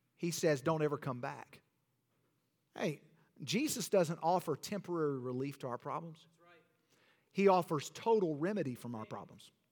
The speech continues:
Speaker 1: He offers peace that passes all understanding. He is our peace.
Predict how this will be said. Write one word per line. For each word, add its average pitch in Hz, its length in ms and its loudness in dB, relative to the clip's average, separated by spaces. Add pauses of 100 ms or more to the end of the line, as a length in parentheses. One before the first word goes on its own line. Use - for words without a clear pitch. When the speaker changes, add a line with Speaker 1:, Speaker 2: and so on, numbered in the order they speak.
(720)
Speaker 1:
He 254 160 6
offers 208 380 6
peace 302 600 6 (500)
that 165 100 -2
passes 175 360 6
all 185 220 6
understanding. 160 680 -4 (580)
He 254 260 4
is 359 220 12
our 220 160 10
peace. - 500 -10